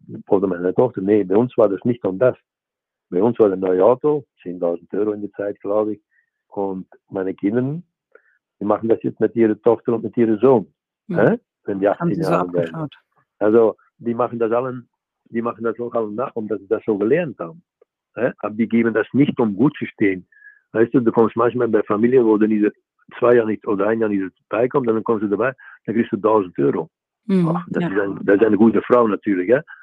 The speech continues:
Speaker 1: Aber das andere, was, was wir tun in der ganzen Jahr miteinander, das ist viel richtiger, dass man aufeinander rechnen kann.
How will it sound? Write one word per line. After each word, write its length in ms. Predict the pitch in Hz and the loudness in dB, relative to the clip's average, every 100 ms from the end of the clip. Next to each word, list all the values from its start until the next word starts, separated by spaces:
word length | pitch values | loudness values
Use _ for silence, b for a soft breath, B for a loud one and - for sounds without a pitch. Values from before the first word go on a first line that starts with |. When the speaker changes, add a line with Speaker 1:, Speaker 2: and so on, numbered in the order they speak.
| B - | B -8
Speaker 1:
Aber 160 | 101 | -2
das 160 | 104 - | -2 0
andere, 400 | 117 143 123 107 | -2 2 4 4
was, 140 | 101 - | 0 -4
was 180 | - 101 - | -2 -2 0
wir 180 | 131 143 | 0 0
tun 160 | 147 | -2
in 80 | 113 | -2
der 100 | 107 | -2
ganzen 300 | 107 110 107 | -4 -4 -4
Jahr 180 | 95 156 | -2 0
miteinander, 500 | 147 117 101 92 90 - _ _ _ - | 2 2 0 -2 -8 -12 _ _ _ -8
das 100 | 107 | -8
ist 100 | - | 0
viel 160 | 110 | 2
richtiger, 400 | 139 185 110 92 - - _ - | 4 2 -2 -4 -8 -16 _ -8
dass 140 | 110 | -6
man 100 | 104 | -4
aufeinander 380 | 101 101 107 101 | -4 0 0 2
rechnen 320 | 139 180 165 | 2 2 -2
kann. 180 | 104 92 | -4 -10